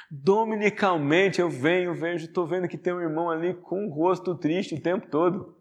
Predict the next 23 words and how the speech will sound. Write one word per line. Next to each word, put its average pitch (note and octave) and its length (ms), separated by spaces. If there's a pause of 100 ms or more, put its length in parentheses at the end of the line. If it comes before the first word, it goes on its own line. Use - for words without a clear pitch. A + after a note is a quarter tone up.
(1000)
Não F#3+ 240
muda, D#3+ 560
não E3+ 160
sorri, F3 640
não F3 100
levanta F3 520
a - 20
cabeça. D3+ 580
Não F3+ 120
é F#3+ 40
possível A#3 440
que - 40
eu G#3 60
fique G#3+ 160
aqui G#3+ 140
no G3+ 100
meu G#3 140
lugar G3+ 340
só A3+ 220
olhando, F#3 340
né? F3 140
"Ai, G3+ 180
coitado." D#3+ 540